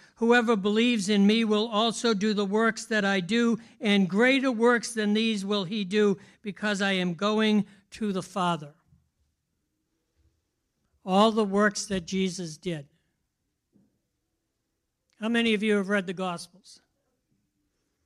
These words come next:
Do you know how much of Jesus' life is revealed to you in the Gospels?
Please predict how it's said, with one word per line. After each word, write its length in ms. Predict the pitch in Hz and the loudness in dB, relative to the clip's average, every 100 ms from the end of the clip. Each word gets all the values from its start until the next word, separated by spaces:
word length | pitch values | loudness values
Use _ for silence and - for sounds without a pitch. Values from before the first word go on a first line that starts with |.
| _ _ _ _ _ _ _ _ _ _ _ _ | _ _ _ _ _ _ _ _ _ _ _ _
Do 120 | 214 | -8
you 20 | |
know 80 | 208 | -2
how 160 | 214 233 | 0 2
much 440 | 226 226 226 - 277 | 4 2 -2 -12 -10
of 160 | 196 170 | -8 -6
Jesus' 500 | 214 214 190 202 170 | 0 0 0 -4 -6
life 440 | 185 190 190 - 262 | -2 0 0 -4 -12
is 180 | 165 | -10
revealed 540 | 175 180 165 185 190 185 | -6 -6 -4 -2 -4 -4
to 100 | 202 | -4
you 120 | 185 | -2
in 100 | 180 | -2
the 60 | 170 | -4
Gospels? 680 | 175 180 - 190 180 - | -4 -4 -8 -12 -12 -14